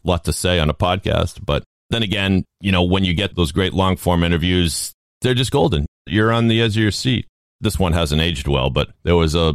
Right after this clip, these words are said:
I guess, kind of a legendary episode of Marc Maron's podcast where he interviewed Louis C K, and the two had had a feud in the past. And over the course of two hours, they kind of hashed it out.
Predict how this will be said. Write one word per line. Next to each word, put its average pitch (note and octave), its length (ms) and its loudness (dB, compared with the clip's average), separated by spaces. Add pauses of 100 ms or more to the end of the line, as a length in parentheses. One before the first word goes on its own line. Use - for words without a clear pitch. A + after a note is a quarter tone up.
(160)
I - 120 0
guess, E2 160 -2
kind F2 180 -2
of D2 80 0
a D#2 220 0
legendary F#2 680 0
episode F2+ 460 0
of D2+ 140 -4
Marc E2+ 200 0
Maron's E2+ 360 0
podcast D#2 520 -2
where D#2+ 200 2
he E2 80 0
interviewed D#2 420 -2
Louis D#2 180 2
C C#2 220 -4
K, F#2 460 0 (280)
and E2 440 0
the E2 60 -4
two A2+ 240 0
had F#2+ 140 0
had F#2+ 160 0
a F2 40 -2
feud A#2 320 0
in D2 80 -2
the C#2 80 -2
past. C#2 520 -4
And D#2+ 160 2
over F#2+ 200 2
the F#2+ 80 -2
course G#2+ 280 -2
of E2 80 -2
two A2 220 2
hours, F#2+ 560 2 (320)
they F#2+ 80 0
kind G#2+ 240 -2
of F2+ 80 -2
hashed F#2 300 -4
it F#2+ 80 0
out. A2+ 240 0